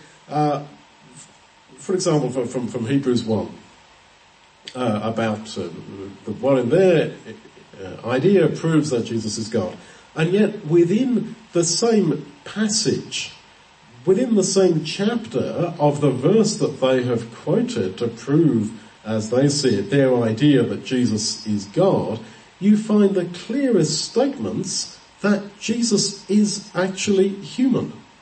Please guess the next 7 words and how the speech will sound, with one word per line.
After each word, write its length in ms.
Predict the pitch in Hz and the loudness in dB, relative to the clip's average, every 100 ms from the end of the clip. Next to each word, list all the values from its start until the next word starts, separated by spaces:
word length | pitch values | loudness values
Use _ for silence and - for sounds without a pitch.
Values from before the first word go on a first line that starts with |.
| _ _ _ _ - | _ _ _ _ -4
and 320 | 175 175 170 | -2 -2 2
was 240 | 185 180 | 2 2
not 240 | 190 240 - | 0 -2 -2
God. 220 | - - - - _ _ _ _ _ _ _ _ _ _ - | -8 -8 -18 -20 _ _ _ _ _ _ _ _ _ _ -6
This 220 | 220 170 | -4 -2
is 100 | 147 | -4
why 640 | 143 165 160 107 - 170 | 0 2 2 -2 -4 -6